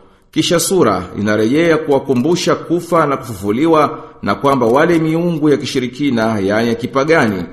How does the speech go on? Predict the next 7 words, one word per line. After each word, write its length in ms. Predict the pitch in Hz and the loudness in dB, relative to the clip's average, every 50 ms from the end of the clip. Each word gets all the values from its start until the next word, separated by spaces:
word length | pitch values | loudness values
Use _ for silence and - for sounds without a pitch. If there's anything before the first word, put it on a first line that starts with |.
| - - - - - | -16 -20 -20 -10 -4
waliowafuata 1040 | 90 98 110 113 123 123 127 127 123 123 135 143 160 160 151 156 156 147 143 143 135 | -2 0 2 4 4 4 4 2 0 0 0 2 2 2 2 2 2 2 4 4 2
badala 260 | 120 120 123 127 131 | 2 0 0 2 2
ya 60 | 127 127 | 2 2
Mwenyezi 400 | 131 135 131 131 131 117 139 143 | 0 0 0 0 -2 -2 -2 -2
Mungu 520 | 147 156 147 110 120 113 107 101 - - - - | -2 -2 -2 0 0 0 0 -2 -4 -8 -18 -14
hawawafai 680 | - - 92 104 110 117 123 127 127 127 143 143 143 143 | -6 -2 0 2 2 4 4 2 2 2 2 2 2 0
kitu, 500 | 143 - - 180 143 - - 95 78 | -2 -4 -4 -4 -4 -4 -4 -8 -8